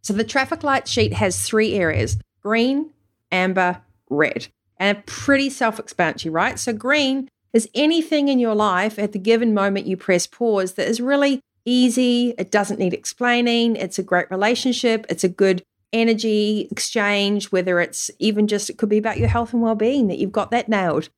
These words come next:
Could be about the fact that you've got a really good financial plan in place. It could be the fact that your marriage is going really well.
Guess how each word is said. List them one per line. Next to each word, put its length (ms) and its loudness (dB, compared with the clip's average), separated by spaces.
Could 160 0
be 120 2
about 320 0
the 80 -18
fact 320 -2
that 120 -2
you've 180 0
got 200 2
a 40 -2
really 240 0
good 180 0
financial 500 -2
plan 220 0
in 80 0
place. 360 -8
It 100 -8
could 180 0
be 100 2
the 100 -2
fact 320 -4
that 100 -8
your 100 0
marriage 440 0
is 100 -4
going 240 0
really 180 -2
well. 300 -2